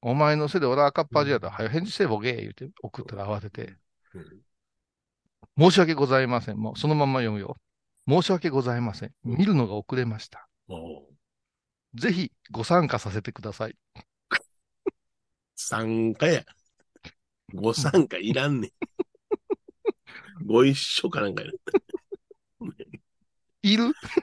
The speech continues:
Speaker 2: いらんねん。参加させてくださいね。
Speaker 1: きついわ。
Speaker 2: あー、おもろいな。
Speaker 1: おもろすぎるやろ。
Speaker 2: いや、未だそんなんやな。
Speaker 1: 未だそんなんや。
Speaker 2: へー。
Speaker 1: うん。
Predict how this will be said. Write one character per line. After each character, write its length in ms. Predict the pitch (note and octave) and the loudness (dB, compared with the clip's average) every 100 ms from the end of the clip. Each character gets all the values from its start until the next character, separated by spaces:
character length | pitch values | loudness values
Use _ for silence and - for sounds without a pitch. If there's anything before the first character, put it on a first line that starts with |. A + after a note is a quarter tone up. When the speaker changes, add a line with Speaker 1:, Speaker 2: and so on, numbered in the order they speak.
| - - - G#4 - | 2 4 6 4 6
Speaker 2:
い 100 | A#3+ | 4
ら 80 | - - - F#3 - | 2 -6 -2 -2 2
ん 160 | A3+ | 0
ね 80 | G#3+ | 0
ん。 40 | - _ - _ - - _ _ _ | -4 _ -20 _ -20 -20 _ _ _
参 400 | - F#2+ G2 G2 | -16 -12 -12 -10
加 160 | A2 | -10
さ 160 | - A2+ | -10 -8
せ 160 | C3 C3 | -6 -6
て 120 | C3 | -4
く 100 | B2+ | -4
だ 180 | C#3 D#3 | -4 -6
さ 140 | D3+ | -6
い 60 | A#2 | -6
ね。 200 | G#2+ C3 - A3+ E3+ C3+ | -6 -8 -8 -10 -10 -14
Speaker 1:
き 160 | E4 F4 _ | -14 -14 _
つ 320 | - E4 C4+ | -10 -4 -4
い 80 | B3 | -2
わ。 600 | C4 G#3+ F#3+ - F#3+ - | 2 2 2 2 2 2
Speaker 2:
あ 60 | - - _ _ _ - | -2 -8 _ _ _ -12
ー、 260 | A2+ A2+ | -8 -8
お 100 | A2+ | -4
も 80 | A2 | -4
ろ 120 | A2 | -2
い 80 | A2+ | -4
な。 580 | A2+ A#2+ C#3 C#3 C#3+ - | -6 -4 -4 -2 -2 0
Speaker 1:
お 220 | F#3+ A3 | 2 2
も 240 | A#3+ A#3 A#3 | 2 4 6
ろ 160 | A3+ | 6
す 240 | G#3+ - G#3 | 4 0 -2
ぎ 160 | F3+ | 0
る 140 | F#3 F3 | 2 4
や 200 | C3+ G2+ | 4 2
ろ。 280 | F#2 G2 - | 0 -6 0
Speaker 2:
い 80 | D3 | 0
や、 60 | |
未 100 | G3+ G#3+ | 2 0
だ 40 | |
そ 160 | D#3+ F3 | 2 4
ん 60 | |
な 100 | D#3 | 4
ん 80 | G#2 | 2
や 120 | - | -4
な。 360 | - - - - _ _ _ _ | -2 -2 -2 -6 _ _ _ _
Speaker 1:
未 140 | F#3 F3 D3 | 2 4 4
だ 140 | C3+ | 4
そ 200 | A2+ B2+ | 0 -2
ん 220 | A#2+ A2 F#2 | 0 0 -2
な 100 | E2+ | -8
ん 40 | |
や。 40 | - | -16
Speaker 2:
へ 140 | - - - - - | -6 -4 -4 -8 -14
ー。 640 | - A#2+ B2+ D3 E3 D#3+ C#3 | -14 -12 -10 -8 -8 -8 -12
Speaker 1:
う 40 | |
ん。 220 | G#2+ G2+ | -14 -14